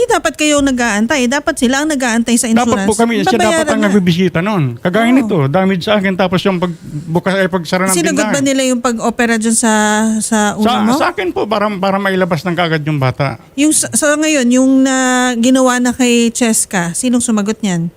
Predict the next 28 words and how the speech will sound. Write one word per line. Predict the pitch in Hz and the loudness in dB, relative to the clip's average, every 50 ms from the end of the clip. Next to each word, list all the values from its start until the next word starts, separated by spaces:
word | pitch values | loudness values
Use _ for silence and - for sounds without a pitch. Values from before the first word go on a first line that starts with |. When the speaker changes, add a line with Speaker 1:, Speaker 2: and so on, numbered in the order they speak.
| - - | -12 -14
Speaker 2:
Sa | - - 196 | -4 -2 0
ngayon | 196 214 220 214 185 | 0 2 0 0 -2
po, | - 196 175 | -2 -4 -2
wala | 160 151 147 143 135 | 0 0 0 0 -2
pa. | - - 123 110 101 98 98 - _ 254 | -2 -4 -4 -4 -4 -6 -12 -6 _ 0
Speaker 1:
Mga | 269 294 320 | 0 2 2
magkano | 311 311 269 302 269 262 269 262 | 0 0 0 0 0 0 2 2
na | 254 262 | 0 0
po | 240 - 247 | 0 0 0
nagastos | 240 226 214 208 214 208 226 208 - | 2 2 2 0 -2 -2 -2 -2 0
ninyo | 233 226 233 | 2 4 4
lahat-lahat? | 226 214 208 196 190 196 220 208 214 202 190 196 - _ _ _ | 4 2 2 0 0 0 -2 0 0 0 -2 -4 -8 _ _ _
Speaker 2:
Yung | - 175 208 226 | -2 0 0 0
nailabas | 240 233 220 220 220 208 190 151 - | 0 0 2 2 2 0 0 -2 -2
lang | 202 185 | -4 -2
po | 180 214 185 | -2 -2 0
namin, | 180 180 170 151 139 | 0 0 2 0 0
siguro | 127 170 175 170 165 | 0 0 0 0 2
mga | 165 156 156 147 | 2 0 0 0
seven | - 165 147 147 151 147 147 | 0 -2 -2 0 -2 0 0
thousand | 151 147 - 170 147 139 | -2 -2 -2 -2 -2 -2
pa | 147 147 | 0 0
lang, | 135 135 139 | 0 0 0
yung | 147 147 151 | 2 2 2
sa | 139 160 160 | 0 0 0
hospital | 147 165 160 - - - 147 147 147 135 | 0 0 -2 -2 -4 -4 -2 0 0 0
pa | - 135 | 0 0
lang. | 135 135 127 120 113 110 | 0 0 0 -2 -4 -8